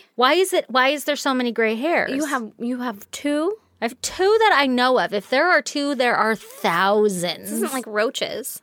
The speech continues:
Speaker 1: Yes. <laughs> Yes, it is. Gray hairs are exactly like roaches.
Speaker 2: It's the two you can see.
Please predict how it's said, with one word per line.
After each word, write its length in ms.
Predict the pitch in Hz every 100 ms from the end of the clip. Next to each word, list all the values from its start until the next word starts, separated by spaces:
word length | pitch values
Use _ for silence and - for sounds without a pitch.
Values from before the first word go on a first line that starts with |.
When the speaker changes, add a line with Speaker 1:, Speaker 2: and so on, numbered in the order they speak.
| _
Speaker 1:
Yes. 460 | 226 - - - -
<laughs> 20 |
Yes, 460 | 277 262 262 381 -
it 220 | - 233
is. 200 | 233 202
Gray 240 | - 208 208
hairs 200 | 208 202
are 140 | 214 208
exactly 400 | 185 175 202 185
like 180 | 180
roaches. 320 | 170 202 165 -
Speaker 2:
It's 140 | -
the 120 | 196
two 220 | - 302
you 180 | 254 240
can 240 | 220 190 190
see. 440 | - 427 269 320